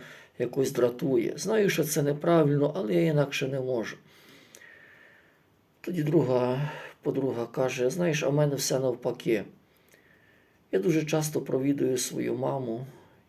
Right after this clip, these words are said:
я ділюся з нею своїми радощами, своїми,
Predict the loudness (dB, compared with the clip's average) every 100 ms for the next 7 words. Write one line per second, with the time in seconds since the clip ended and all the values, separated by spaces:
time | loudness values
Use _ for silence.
0 | -2 -2 0 -2 -2 -2 0 0 -2 -8
1 | -6 0 2 2 0 -4 -4 -2 -2 0
2 | 0 0 -2 -4 -6 -6 -6 -6 -8 -12
3 | -20 -20 -20 -20 _ -12 -6 0 0 2
4 | 0 -2